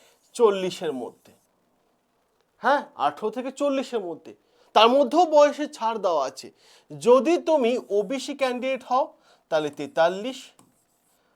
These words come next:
তিন বছর ফ্রি মানে এক্সট্রা পাচ্ছ। আর যদি তুমি এসটি, এসসি হও, তাহলে আরও পাঁচ বছর পাচ্ছ, পঁয়তাল্লিশ। আছে, ধৈর্য আছে তো?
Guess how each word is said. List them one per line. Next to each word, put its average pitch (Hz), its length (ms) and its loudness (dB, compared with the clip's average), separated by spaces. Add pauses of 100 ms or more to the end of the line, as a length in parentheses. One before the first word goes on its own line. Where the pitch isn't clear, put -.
(160)
তিন 202 220 -6
বছর 208 240 -4
ফ্রি 226 260 -6 (200)
মানে 175 140 -2
এক্সট্রা 190 240 -4
পাচ্ছ। 254 340 -4 (320)
আর 233 200 6
যদি 277 360 0
তুমি 277 240 -4
এসটি, 233 520 -2
এসসি 240 340 -8
হও, 208 320 -2 (220)
তাহলে 208 180 2
আরও 202 200 4
পাঁচ 226 260 -4
বছর 233 260 -10
পাচ্ছ, 240 300 -6
পঁয়তাল্লিশ। 135 800 -10 (2500)
আছে, 147 260 -8
ধৈর্য 170 340 -6
আছে 214 240 -2
তো? 165 220 -10